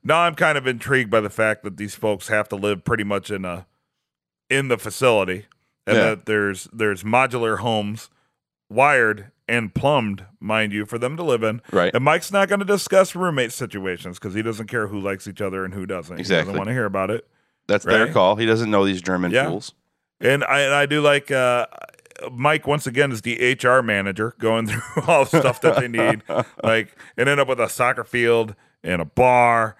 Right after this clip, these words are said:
Speaker 2: Well
Speaker 1: and, uh, treadmills, which have to be,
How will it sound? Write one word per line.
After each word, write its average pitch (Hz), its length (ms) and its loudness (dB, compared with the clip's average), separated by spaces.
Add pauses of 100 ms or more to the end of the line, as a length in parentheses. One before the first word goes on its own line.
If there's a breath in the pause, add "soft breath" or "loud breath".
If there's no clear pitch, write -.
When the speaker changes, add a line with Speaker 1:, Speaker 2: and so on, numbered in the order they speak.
Speaker 2:
Well 165 160 6
Speaker 1:
and, 87 340 -8
uh, 82 200 -10 (140)
treadmills, 131 640 0
which 123 160 -2
have 180 220 2
to 185 100 -4
be, 143 400 -4